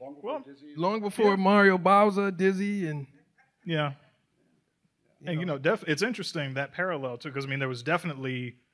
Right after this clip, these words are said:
Speaker 2: obviously, in New Orleans, there was, like, kind of, like, I think, ma-, cu-, you know, Cuban influence and, and, and Caribbean influence.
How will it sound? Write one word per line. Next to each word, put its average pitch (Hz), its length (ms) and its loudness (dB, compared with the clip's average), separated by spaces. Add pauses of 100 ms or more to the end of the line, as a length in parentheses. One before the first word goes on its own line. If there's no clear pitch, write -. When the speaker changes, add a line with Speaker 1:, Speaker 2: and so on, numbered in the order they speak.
(240)
Speaker 2:
obviously, 135 400 -2
in 131 120 -10
New 127 100 -12
Orleans, 117 500 -12
there 113 160 -18
was, 110 200 -20
like, 107 200 -18
kind 113 200 -18
of, 104 100 -20 (120)
like, 104 220 -16 (360)
I 123 60 -14
think, 127 200 -14
ma-, 139 100 -10
cu-, 127 420 -18
you 127 80 -16
know, 107 100 -16
Cuban 127 340 -18
influence 113 520 -20
and, 110 140 -20 (180)
and, 104 240 -16
and 107 260 -14
Caribbean 117 360 -12
influence. 104 580 -16